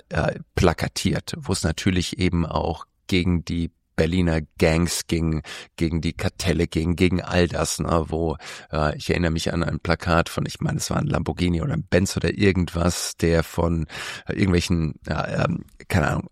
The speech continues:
Drogendealern und so weiter war, wo die, äh, Berliner C D U gesagt hat, wir werden hier durch,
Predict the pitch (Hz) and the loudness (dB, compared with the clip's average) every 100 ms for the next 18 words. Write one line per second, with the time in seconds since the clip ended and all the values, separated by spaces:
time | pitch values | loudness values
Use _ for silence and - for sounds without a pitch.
0 | - - 98 90 85 87 82 82 - 90 | -14 0 4 4 4 4 4 0 0 0
1 | 80 85 - 85 80 90 82 82 - 85 | 2 2 4 4 4 4 4 2 0 2
2 | 85 78 - - 90 58 78 - 82 92 | 2 2 -4 -4 -2 0 -2 0 2 4
3 | 85 - 85 80 82 80 87 73 76 82 | 4 4 2 4 4 4 4 2 4 4
4 | 85 85 - 98 95 92 - | 4 2 2 6 8 6 0